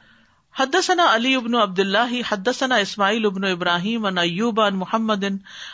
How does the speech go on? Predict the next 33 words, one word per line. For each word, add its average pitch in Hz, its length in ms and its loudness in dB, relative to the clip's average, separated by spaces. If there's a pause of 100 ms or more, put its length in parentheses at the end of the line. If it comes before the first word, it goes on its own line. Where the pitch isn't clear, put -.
عن 233 160 4
انس 339 320 2
عن 294 120 0
النبی 240 600 0
صلی 214 240 0
اللہ 196 160 2
علیہ 214 380 0
وسلم 202 500 -2
قال 175 340 2 (580)
من 240 180 2
ذبح 302 460 4
قبل 277 220 2
الصلاۃ 277 520 2 (100)
فلیعد۔ 170 560 0
نبی 185 120 -2
صلی 202 140 -6
اللہ 196 80 0
علیہ 190 140 0
وسلم 202 300 -4
نے 214 80 -4
فرمایا 214 420 0 (440)
جو 220 120 4
نماز 233 340 4
سے 262 140 0
پہلے 262 300 0
قربانی 262 440 0
کرے 285 240 -2
اسے 220 240 -6
چاہیے 226 360 -2
کہ 247 100 -6
وہ 262 180 -4 (480)
دوبارہ 190 420 0
کرے۔ 139 260 -8